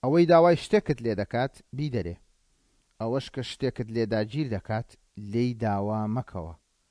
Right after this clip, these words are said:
چۆن دەتانەوێ خەڵکی هەڵسوکەوتان لەگەڵ بکەن، لە پێشە ئێوە بەم شێوەیە هەڵسوکەوتیان لەگەڵ بکەن؟ گەر هاتوو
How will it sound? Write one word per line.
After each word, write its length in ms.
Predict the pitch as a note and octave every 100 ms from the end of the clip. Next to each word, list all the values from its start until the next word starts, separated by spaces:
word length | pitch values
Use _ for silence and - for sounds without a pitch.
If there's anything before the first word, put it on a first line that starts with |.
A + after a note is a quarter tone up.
| _ _ _ _ _ _
چۆن 220 | - G#3+ F#3
دەتانەوێ 560 | C3+ C#3 A#2 G#2+ G#2+
خەڵکی 480 | G#2 - A2 - A2
هەڵسوکەوتان 640 | G2+ - - - G#2+ A2+ G2+
لەگەڵ 260 | F#2+ G2 G2
بکەن، 300 | F#2+ - F#2+ F2+ _ _ _
لە 80 | A#2+
پێشە 360 | A2+ C3 - B2 -
ئێوە 240 | B2+ B2
بەم 200 | A#2 C#3+
شێوەیە 540 | D#3 - C#3 B2 B2 C#3+
هەڵسوکەوتیان 720 | - C3 - - G3 - A#2+ G2
لەگەڵ 260 | F2+ F#2 E2
بکەن؟ 300 | - F2+ E2 _ _ _ _ _ _ _ _ _ -
گەر 180 | C#3 C#3+
هاتوو 540 | F3+ G3 F3+ F3 E3